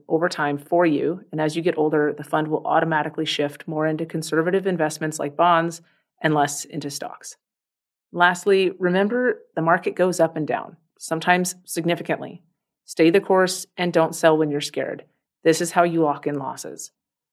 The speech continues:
In the S and P five hundred, holding periods for thirty or more years, which is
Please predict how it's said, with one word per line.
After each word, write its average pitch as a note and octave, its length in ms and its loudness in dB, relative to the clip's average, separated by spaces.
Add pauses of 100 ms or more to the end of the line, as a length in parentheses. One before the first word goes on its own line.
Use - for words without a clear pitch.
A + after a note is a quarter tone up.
(180)
In E3+ 160 2
the E3 100 4
S F3 160 6
and G3 120 2
P G3 180 -2
five F3+ 300 2
hundred, D3+ 420 -2 (140)
holding F#3 340 2
periods F#3+ 460 2
for E3 120 -2
thirty E3 380 2
or G3 80 0
more F#3+ 180 0
years, D3 480 -2
which D#3+ 220 -6
is D3 280 -4